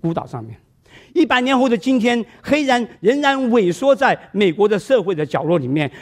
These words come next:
并且意识到自己的国-，故土家园的流亡者。今天，这些黑人、白人如果没有这个意识，说我们必须要离开今天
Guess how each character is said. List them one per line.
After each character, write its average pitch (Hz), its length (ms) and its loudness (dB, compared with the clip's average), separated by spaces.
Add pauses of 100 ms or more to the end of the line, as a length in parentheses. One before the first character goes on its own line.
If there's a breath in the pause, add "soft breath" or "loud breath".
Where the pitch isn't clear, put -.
(100)
并 269 180 2
且 170 240 -2 (120)
意 311 180 2
识 233 140 -8
到 214 340 0
自 294 180 0
己 170 200 -6
的 170 100 0
国-， 196 320 0
故 214 300 0
土 135 260 -10
家 220 300 0
园 175 240 -2
的 170 80 -2
流 143 180 0
亡 143 180 -2
者。 110 220 -12 (1200)
今 202 240 -2
天， 180 380 -2 (840)
这 190 160 0
些 170 200 -2
黑 214 280 0
人、 185 200 -2
白 156 160 -2
人 151 320 -2 (240 soft breath)
如 294 180 2
果 285 140 2
没 240 220 2
有 339 140 4
这 254 120 -4
个 285 40 -4
意 262 160 0
识， 202 200 -4
说 202 360 0 (320 soft breath)
我 202 140 2
们 208 240 -2
必 311 180 4
须 233 200 -6
要 226 200 0 (360)
离 196 260 -2
开 208 320 0 (380)
今 247 260 0
天 226 280 -2